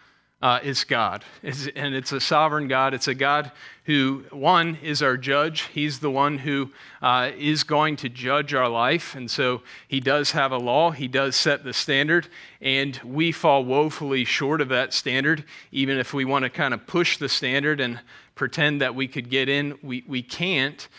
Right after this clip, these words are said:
But he is our judge. And so our judge has good news for us. And then the second thing is he actually has the power to do something about it. A lot of people have ideas about how we could cha-,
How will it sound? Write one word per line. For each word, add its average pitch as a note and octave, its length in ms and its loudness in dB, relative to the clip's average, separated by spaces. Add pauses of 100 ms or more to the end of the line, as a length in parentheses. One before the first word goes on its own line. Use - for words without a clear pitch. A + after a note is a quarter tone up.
(240)
But C#3+ 100 -2
he F3+ 220 2
is F3 160 2
our D#3+ 120 4
judge. C3+ 380 -2
And C#3+ 100 -6
so D#3 220 2
our D3+ 140 4
judge E3 300 0
has D3 200 0
good G3+ 320 -4
news F3 300 2
for A#2+ 260 0
us. C3 320 0 (440)
And C#3+ 80 -2
then D#3 260 0
the D3+ 100 -2
second A3 420 2
thing D3 280 2
is C#3+ 160 -2
he F#3+ 160 0
actually F#3+ 400 0
has D#3 540 0 (340)
the C3+ 80 0
power D#3+ 500 2
to D3 140 -6
do F#3 240 0
something A2 420 -2
about G2 320 -2
it. F2 100 -12 (380)
A - 40 -6
lot C#3 140 6
of C3 80 -4
people C#3+ 240 -2
have C#3+ 180 -2
ideas C3 600 2
about C3 380 0 (220)
how C#3 200 0
we C#3+ 120 -2
could B2 400 -8
cha-, C3+ 480 2